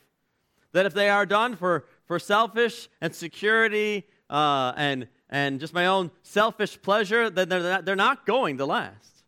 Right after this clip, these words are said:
And I need that reminder all the time. Things like, it seems like the, the older I get, the more I need that reminder, in fact.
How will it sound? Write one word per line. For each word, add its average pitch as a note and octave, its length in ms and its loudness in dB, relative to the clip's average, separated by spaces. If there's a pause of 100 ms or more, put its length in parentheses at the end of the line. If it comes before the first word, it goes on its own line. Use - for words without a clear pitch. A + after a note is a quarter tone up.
(1300)
And B2+ 100 -6
I D3+ 60 0
need G#3+ 140 -4
that A#3 120 2
reminder F#3+ 340 0
all F#3+ 180 2
the A#3+ 100 -4
time. A#3+ 460 -2 (2000)
Things D#3+ 140 -6
like, F#3 160 -2
it D#3+ 60 -16
seems G3+ 220 -6
like G3+ 120 -2
the, F3 180 -2 (160)
the D3+ 100 -2
older G3 200 0
I G3 60 2
get, G#3 200 -2
the F#3+ 60 -8
more G3+ 160 0
I G#3 80 2
need G#3 180 -4
that A3+ 140 0
reminder, A3+ 480 -2
in A2+ 100 -8
fact. F2 400 -14